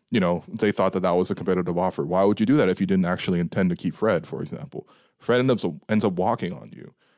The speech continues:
You don't get anything back for Fred. You don't orchestrate a sign and trade for Fred either. I mean, you know, you can look at Memphis, for example. They're able to work a sign and trade with Dillon Brooks, all that kind of stuff. You don't even get a traded player exception. You get nothing, right, for a player that you developed and you move on,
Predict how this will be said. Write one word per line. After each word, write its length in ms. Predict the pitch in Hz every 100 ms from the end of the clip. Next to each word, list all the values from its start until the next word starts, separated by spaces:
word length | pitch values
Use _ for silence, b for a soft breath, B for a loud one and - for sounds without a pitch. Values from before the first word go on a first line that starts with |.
| -
You 120 | 98
don't 140 | 98 110
get 120 | 90
anything 320 | 98 120 110
back 160 | 92 85
for 140 | 87
Fred. 340 | - 80 80
You 60 | 104
don't 180 | 120 -
orchestrate 460 | 117 120 107 95
a 40 | 95
sign 220 | - 95
and 100 | 90
trade 220 | 98 98
for 100 | 92
Fred 220 | - 87
either. 380 | 95 85 85 - 92
I 60 |
mean, 300 | 92 87 85 -
you 120 | 95
know, 160 | 87 87
you 140 | 90
can 180 | - 95 101
look 160 | 95
at 160 | 85 -
Memphis, 340 | 98 110 92
for 120 | -
example. 320 | 85 87 82 85
They're 100 | 90
able 160 | 85
to 80 | 90
work 160 | 87 87
a 60 |
sign 160 | 85 87
and 80 | 85
trade 160 | 87
with 100 | 101
Dillon 240 | 95 87 85
Brooks, 320 | 113 117 - b b b b b
all 120 | 92
that 100 | 92
kind 100 | 87
of 80 | 87
stuff. 300 | 95 90 - -
You 80 |
don't 120 | 127 117
even 100 | 101
get 160 | 87
a 40 | 90
traded 320 | - 95 95
player 220 | 98 92
exception. 380 | - 90 - 92
You 60 |
get 140 | 101 90
nothing, 380 | 90 - - - _
right, 240 | - 87 82
for 200 | 95 85
a 40 |
player 200 | - 92
that 100 | 87
you 100 | 90
developed 460 | 87 87 87 87 - b b -
and 100 | 95
you 80 |
move 200 | 98 98
on, 240 | 87 80